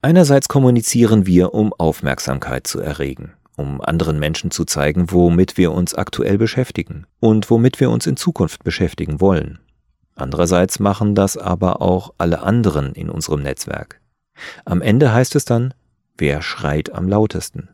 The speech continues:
Und wem gelingt es dadurch, jeden Tag ganz oben in der Timeline zu erscheinen?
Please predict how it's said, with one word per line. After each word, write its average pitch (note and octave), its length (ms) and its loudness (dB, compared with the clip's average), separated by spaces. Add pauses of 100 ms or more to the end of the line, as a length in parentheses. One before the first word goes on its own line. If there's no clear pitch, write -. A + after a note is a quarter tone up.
(360)
Und - 180 2
wem B2+ 200 4
gelingt A2 360 4
es - 220 -4
dadurch, F2 560 -2 (100)
jeden A#2 380 2
Tag D#2 420 -6
ganz - 360 -4
oben F2 360 2
in G2+ 140 -8
der G#2+ 100 2
Timeline G#2+ 520 -2
zu - 140 -10
erscheinen? C#2+ 500 -10